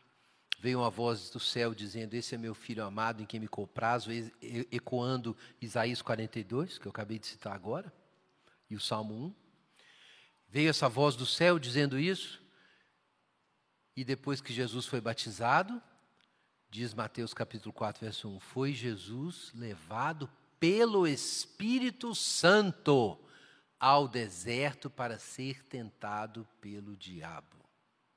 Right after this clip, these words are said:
Meu irmão, é maravilhoso ter uma experiência com Deus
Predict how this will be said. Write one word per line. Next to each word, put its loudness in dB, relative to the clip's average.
Meu 10
irmão, 8
é 6
maravilhoso 2
ter -6
uma 0
experiência -2
com -8
Deus -8